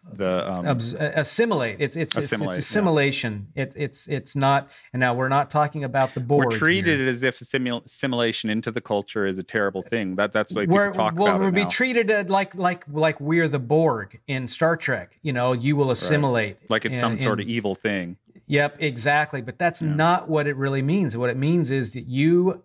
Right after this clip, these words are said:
Speaker 2: will become a part of society, and that's
Speaker 1: Well, it
Speaker 2: how
Speaker 1: shouldn't
Speaker 2: you
Speaker 1: be,
Speaker 2: will
Speaker 1: yeah,
Speaker 2: succeed.
Speaker 1: and it shouldn't be a forced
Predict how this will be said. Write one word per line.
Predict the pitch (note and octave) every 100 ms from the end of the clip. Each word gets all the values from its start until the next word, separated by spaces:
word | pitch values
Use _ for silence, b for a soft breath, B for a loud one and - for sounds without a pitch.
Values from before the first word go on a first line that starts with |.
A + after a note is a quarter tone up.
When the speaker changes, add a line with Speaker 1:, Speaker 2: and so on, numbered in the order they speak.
| _
Speaker 2:
will | C#3+ C#3 C#3+ C#3 B2+
become | A#2 B2 - C3 C3
a | A#2
part | - B2+ C3
of | B2+
society, | - A2+ - C#3 F3+ C3 A#2
and | A2+
that's | A2 C#3 F#3+
Speaker 1:
Well, | A#3+
it |
Speaker 2:
how | F#3
Speaker 1:
shouldn't | A3+ F#3
Speaker 2:
you | E3+
Speaker 1:
be, | B2
Speaker 2:
will | D3
Speaker 1:
yeah, |
Speaker 2:
succeed. | - F3+
Speaker 1:
and | G3+ D3+
it |
shouldn't | D3 E3+ C3
be | A#2+
a |
forced | - D#3+ F#3 - - -